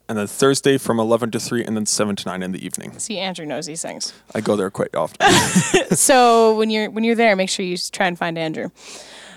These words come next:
Speaker 1: Yeah, we can go, uh, thrifting together.
Speaker 2: Th-, there you go. There you go.
Speaker 1: Awesome. So, uh, next up on our lovely list, uh, walking trails.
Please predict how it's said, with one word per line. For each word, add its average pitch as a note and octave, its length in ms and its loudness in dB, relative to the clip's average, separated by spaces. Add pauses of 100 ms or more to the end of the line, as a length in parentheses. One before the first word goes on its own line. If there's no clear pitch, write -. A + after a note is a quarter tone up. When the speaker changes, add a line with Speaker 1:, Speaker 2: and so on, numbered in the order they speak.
(120)
Speaker 1:
Yeah, C#3+ 160 -10
we G#2 100 -6
can A#2 140 -8
go, A#2 320 0
uh, A2 60 0
thrifting - 380 -6
together. G2+ 480 -8
Speaker 2:
Th-, A3 220 -8
there C#4+ 240 0
you E4 140 2
go. F#4+ 340 4 (200)
There A#3+ 140 -4
you A#3 140 -2
go. G3+ 240 -2 (540)
Speaker 1:
Awesome. A2+ 400 -2
So, D3 280 4
uh, C#3 240 6
next C3+ 400 0
up D3 240 2
on A#2 200 2
our A2 180 0
lovely A2 300 0
list, G#2+ 400 -4 (440)
uh, A#2 280 2
walking C3+ 420 2
trails. - 560 -2